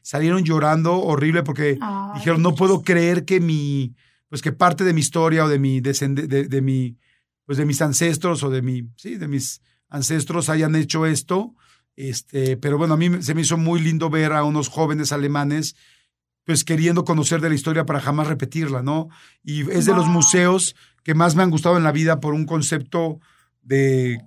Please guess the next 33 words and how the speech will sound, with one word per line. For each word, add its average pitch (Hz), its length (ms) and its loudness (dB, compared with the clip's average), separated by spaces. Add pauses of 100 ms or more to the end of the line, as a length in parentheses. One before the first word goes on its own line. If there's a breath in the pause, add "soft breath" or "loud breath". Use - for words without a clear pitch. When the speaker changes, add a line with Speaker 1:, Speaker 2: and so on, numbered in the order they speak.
(120)
Speaker 1:
emocional 147 800 -2
muy 160 340 0
interesante. 147 720 -6 (580)
Speaker 2:
¿Sabes 302 300 -4
que 294 100 -4
yo 277 120 0
fui 285 180 -6
al 285 160 -2
Museo 233 460 -2
de 240 80 -8
las 202 200 -10
Torres 220 280 -12
Gemelas? 196 640 -8 (120)
Speaker 1:
Ah, 175 300 4
sí, 151 160 0
no 185 100 6
Speaker 2:
Y 185 60 6
Speaker 1:
he 190 80 4
ido. 175 160 4
Speaker 2:
este, 196 400 -2 (260)
uf, 339 380 -2
yo 277 140 -2
le 277 120 0
llamo 269 200 -4
el 262 80 -4
Museo 233 320 -4
del 226 160 -8
Miedo, 202 460 -14
la 156 100 -12
verdad. 151 360 -12 (340 soft breath)
Porque 214 520 -10 (160)
entras 254 480 0
normal 214 420 -6